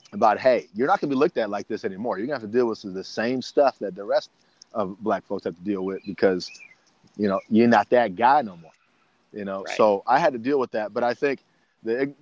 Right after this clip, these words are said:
Speaker 1: there's definitely is an ignorance of people who just like, yeah, I, I know, you know, like, the, the whole thing, I have black friends. Like,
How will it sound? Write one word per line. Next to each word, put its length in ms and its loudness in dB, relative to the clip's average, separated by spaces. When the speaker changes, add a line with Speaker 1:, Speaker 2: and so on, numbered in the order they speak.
Speaker 1:
there's 180 0
definitely 340 2
is 120 2
an 100 -4
ignorance 420 -6
of 140 -8
people 300 -6
who 240 -8
just 160 -10
like, 260 -4
yeah, 240 -2
I, 200 -4
I 180 2
know, 300 -2
you 80 -6
know, 60 -2
like, 100 -10
the, 100 -2
the 200 2
whole 160 2
thing, 220 -4
I 120 2
have 120 0
black 180 -12
friends. 340 -20
Like, 140 -12